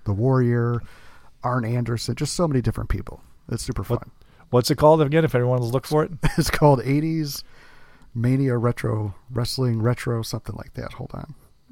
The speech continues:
Speaker 2: Okay, I like it. We will, we will check it out. Eighties Retro Wrestling when we look it up. That's what we're gonna call it, right?
Speaker 1: That's it. Eighties Mania Wrestling Retro.
Speaker 2: Okay. Cool. Is it free?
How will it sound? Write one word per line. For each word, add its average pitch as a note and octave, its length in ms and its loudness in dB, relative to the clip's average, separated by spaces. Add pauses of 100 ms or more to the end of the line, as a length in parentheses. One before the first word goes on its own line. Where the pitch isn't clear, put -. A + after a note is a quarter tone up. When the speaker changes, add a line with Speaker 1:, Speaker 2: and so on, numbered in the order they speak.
(160)
Speaker 2:
Okay, F3+ 340 4 (280)
I G2 40 -2
like G#2+ 240 0
it. - 120 -12 (340)
We A#2 100 0
will, G2+ 300 -4 (720)
we B2 80 0
will G#2+ 100 0
check - 280 2
it A#2 80 4
out. F2+ 260 -2
Eighties B2+ 300 2
Retro A#2+ 340 4
Wrestling A2+ 600 4
when A2 160 2
we A2+ 40 4
look A2 220 4
it G2+ 80 2
up. F2+ 160 -2 (100)
That's G#2+ 160 -2
what G2+ 80 -4
we're G2 60 -2
gonna G2 80 0
call F2+ 260 -4
it, - 80 -10
right? G2+ 240 -4
Speaker 1:
That's C#3 220 0
it. F#2+ 140 -10 (160)
Eighties D#3+ 720 0
Mania A#2 580 -2
Wrestling A2 400 -2
Retro. - 400 -10 (500)
Speaker 2:
Okay. G2 260 -6 (280)
Cool. C4 260 6 (440)
Is A#2 160 2
it G#2 60 -2
free? A3 340 2